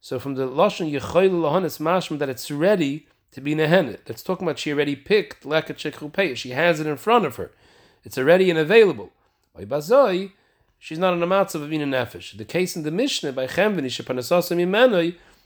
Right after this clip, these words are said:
there we're talking about it was nadr b'maisak shamim, and there's no option of leket shikru pei. So Mamela, since this is the place that they're saimach on, it's considered inu nefesh. But here, since we're talking about that she has in hand already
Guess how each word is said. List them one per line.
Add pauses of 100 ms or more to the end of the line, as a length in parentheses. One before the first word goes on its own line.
(120)
there
we're
talking
about
it
was
nadr
b'maisak
shamim, (640)
and
there's
no
option
of
leket
shikru
pei. (440)
So
Mamela,
since
this
is
the
place
that
they're
saimach
on,
it's
considered
inu
nefesh.
But
here,
since
we're
talking
about
that
she
has
in
hand
already